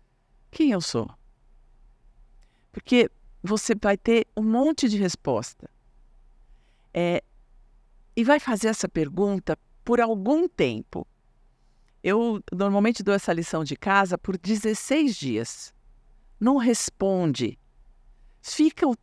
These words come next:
tempo todo se fazendo a pergunta. Daqui dezesseis dias você vem falar comigo com uma resposta. A gente vai fazer tabela sem perceber.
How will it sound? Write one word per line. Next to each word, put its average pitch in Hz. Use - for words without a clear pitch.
tempo 330
todo 214
se 196
fazendo 175
a 156
pergunta. 127
Daqui 175
dezesseis 185
dias 190
você 196
vem 185
falar 180
comigo 160
com -
uma 165
resposta. -
A 156
gente 185
vai 185
fazer 175
tabela 165
sem 156
perceber. 123